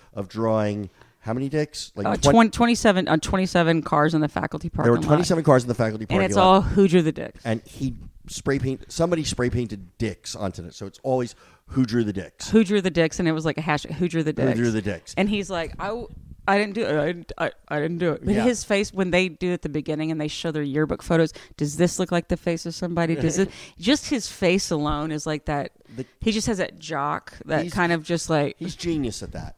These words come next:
Speaker 2: The,
Speaker 1: And
Speaker 2: the, the, the, the part that killed me that I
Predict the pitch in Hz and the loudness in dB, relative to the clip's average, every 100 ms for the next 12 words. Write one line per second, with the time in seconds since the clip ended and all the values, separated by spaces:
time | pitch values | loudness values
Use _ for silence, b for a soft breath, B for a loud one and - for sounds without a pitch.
0 | - 170 147 - 208 196 185 202 - 208 | -18 -14 -6 -2 0 0 0 -2 2 2
1 | 208 175 - 190 214 - - - 156 170 | 0 -2 0 2 2 -2 0 0 2 2
2 | 160 147 - 151 151 147 | 0 0 0 0 -2 -6